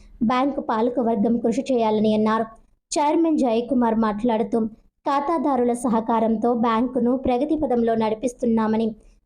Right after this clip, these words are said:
రానున్న రోజుల్లో సేవలను మరింతగా విస్తరిస్తామని అన్నారు. మాజీ కార్పొరేటర్ల ద్వారా పార్వతీ సుందరి, ప్రసాదుల హరినాథ్,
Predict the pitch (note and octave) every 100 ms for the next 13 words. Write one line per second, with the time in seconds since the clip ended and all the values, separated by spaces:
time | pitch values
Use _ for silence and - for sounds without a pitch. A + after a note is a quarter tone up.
0 | - B3 B3+ B3+ A3+ A3 A3 G#3 A3+ A3
1 | B3 - A#3+ B3 A#3+ A3 A#3 A3 B3+ D4+
2 | D4+ C4 G#3+ G3+ B3+ A#3 - A#3 G#3+ G#3+
3 | G#3+ G#3+ A3 A3+ - _ _ - B3 C4
4 | C4+ C#4+ A#3+ G#3+ B3 A#3 A3+ A3+ A3+ G#3
5 | A#3 A3+ D#4+ E4+ B3 A#3+ B3+ B3 A3 B3
6 | A3+ A3+ C#4 D4+ A#3+ A#3+ A#3 G#3 A#3 A3+
7 | A3 A3+ D4+